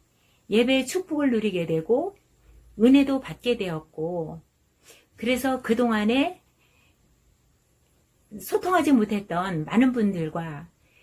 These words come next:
일일이 전화해서 더 영적으로 교감을 갖는 시간을 가져야 되겠구나라고 생각을 하기도 했었습니다. 그런데 코로나가 이렇게 오래 진호-, 진행이, 지속이 되다 보니까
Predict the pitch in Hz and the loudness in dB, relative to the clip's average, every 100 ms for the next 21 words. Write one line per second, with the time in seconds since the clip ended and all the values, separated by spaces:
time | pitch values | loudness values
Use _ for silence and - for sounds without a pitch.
0 | _ - 254 277 269 254 226 220 202 175 | _ -2 4 4 4 0 0 0 0 -4
1 | 175 254 370 - _ _ _ _ 262 285 | -2 -2 -4 -8 _ _ _ _ 0 4
2 | 208 233 247 233 226 247 370 381 _ _ | 4 4 4 0 2 0 -2 -8 _ _
3 | - 247 269 269 233 214 226 226 359 320 | -2 2 4 4 2 0 0 0 -2 0
4 | 277 165 170 262 254 214 196 175 180 180 | -2 -4 -2 -2 0 -4 -4 -4 -2 -2
5 | 180 214 240 302 349 285 269 349 277 233 | -2 -2 -4 -4 -4 -4 -2 -2 0 0
6 | 277 349 - 254 185 156 151 160 151 165 | 0 -4 -2 -2 -2 -4 -8 -8 -10 -16
7 | _ _ _ _ _ _ _ 233 277 269 | _ _ _ _ _ _ _ 2 6 6
8 | 233 220 233 147 165 _ _ _ - 381 | 4 0 -2 -4 -8 _ _ _ -6 -4
9 | 381 311 277 262 240 - 240 269 269 214 | -2 -2 0 0 0 0 -2 0 0 2
10 | 240 254 247 233 240 233 - 233 247 247 | 2 0 0 0 2 2 0 0 2 4
11 | 233 - - 262 269 247 247 196 226 202 | 2 -2 -6 -4 -2 -2 -2 -2 -2 -2
12 | 185 160 160 160 175 165 147 | -4 -6 -8 -6 -4 -6 -8